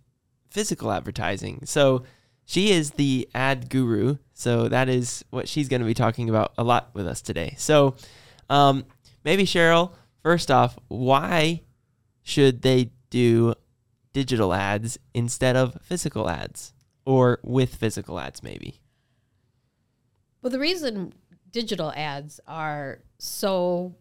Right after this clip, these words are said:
Speaker 2: important as well as popular now is that it's a great way for you to really target your market. Everybody thinks that everybody is their market,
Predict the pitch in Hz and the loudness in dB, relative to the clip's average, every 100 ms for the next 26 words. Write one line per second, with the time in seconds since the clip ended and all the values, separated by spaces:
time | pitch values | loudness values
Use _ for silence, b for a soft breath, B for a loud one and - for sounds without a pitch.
0 | _ _ _ _ _ _ _ _ _ _ | _ _ _ _ _ _ _ _ _ _
1 | _ _ _ 190 180 180 156 156 185 - | _ _ _ -6 -4 -4 -6 -10 -12 -12
2 | - 175 160 160 175 170 156 - 202 220 | -8 -6 -4 -4 -2 -2 -4 -8 -12 -10
3 | 170 135 151 139 - 160 156 143 143 160 | -10 -10 -10 -12 -12 -10 -10 -10 -10 -14
4 | 160 147 160 160 - 175 165 151 - 156 | -12 -14 -12 -12 -10 -8 -8 -10 -12 -10
5 | 147 147 147 143 151 151 139 _ - - | -10 -10 -12 -10 -12 -12 -14 _ -20 -18
6 | 170 147 143 - 156 139 131 120 107 - | -16 -16 -18 -18 -20 -18 -18 -18 -18 -20
7 | _ _ _ _ _ _ 196 226 214 202 | _ _ _ _ _ _ -6 -4 -4 -4
8 | 196 185 160 156 - 143 - 165 160 151 | -4 -6 -8 -8 -10 -10 -8 -6 -6 -6
9 | 147 - 143 139 131 135 127 123 - - | -10 -12 -12 -14 -16 -16 -16 -16 -18 -20
10 | - | -20